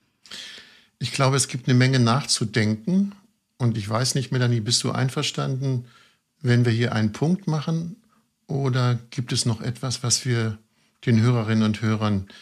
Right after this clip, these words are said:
mitteilen müssen? Meines Erachtens haben wir eine Menge Denkstoff geliefert und auch keine Antwort auf die Frage. Vielleicht Lösungsvorschläge oder Hinweise, aber fällt dir noch was ein?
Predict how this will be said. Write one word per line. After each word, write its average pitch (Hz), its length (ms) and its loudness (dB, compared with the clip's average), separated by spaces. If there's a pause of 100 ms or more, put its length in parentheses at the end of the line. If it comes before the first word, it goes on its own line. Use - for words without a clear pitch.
(240)
mitteilen 107 640 2
müssen? 95 420 -6 (520)
Meines 123 300 2
Erachtens - 400 -4
haben 113 180 -2
wir 113 180 -2
eine 113 220 0
Menge 127 400 0
Denkstoff 120 640 -2
geliefert 101 680 -6 (920)
und 117 160 6
auch 104 140 -2
keine 95 260 0
Antwort 98 300 -2
auf 82 120 -8
die - 100 -18
Frage. 110 560 -2
Vielleicht - 500 -8
Lösungsvorschläge 110 1040 -2
oder - 220 -6
Hinweise, 104 680 0
aber 107 380 -6 (840)
fällt 120 240 2
dir 123 80 4
noch 117 160 0
was 123 160 0
ein? 175 360 2